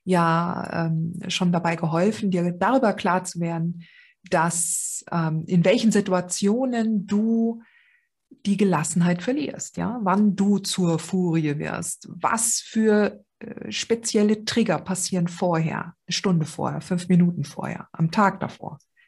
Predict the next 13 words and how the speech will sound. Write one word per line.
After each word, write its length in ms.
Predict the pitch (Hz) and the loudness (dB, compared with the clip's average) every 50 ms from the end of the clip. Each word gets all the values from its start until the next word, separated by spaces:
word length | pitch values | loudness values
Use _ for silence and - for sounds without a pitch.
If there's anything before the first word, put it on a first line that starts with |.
| _ _ - | _ _ -2
ja. 200 | 185 175 - 202 - - - - - - - - _ _ | -2 -2 -2 -4 -8 -14 -20 -20 -20 -20 -20 -20 _ _
Wann 400 | - 156 165 202 214 220 226 214 | -2 2 4 4 6 6 4 6
bist 260 | 190 202 190 - - - | 4 4 2 2 0 0
du 120 | 190 190 | 0 0
am 160 | - 165 165 | 0 0 0
emotionalen 720 | - 165 156 156 156 - - 156 151 151 160 143 143 151 156 | 0 0 0 0 0 -2 -4 -4 -4 -4 -2 -2 -2 -4 -4
Limit? 320 | 151 135 - 160 - - _ _ - - - - - | -4 -6 -8 -10 -12 -16 _ _ -20 -20 -20 -4 2
Und 140 | 226 226 254 | 4 4 6
ich 100 | 233 240 | 6 4
hoffe, 220 | 311 311 392 330 | 2 4 4 4
du 160 | 254 240 226 | 4 4 4
hast 280 | 220 226 233 - - - | 4 2 2 -2 -4 -2
dir 300 | 233 240 247 262 262 | 0 0 0 -2 -4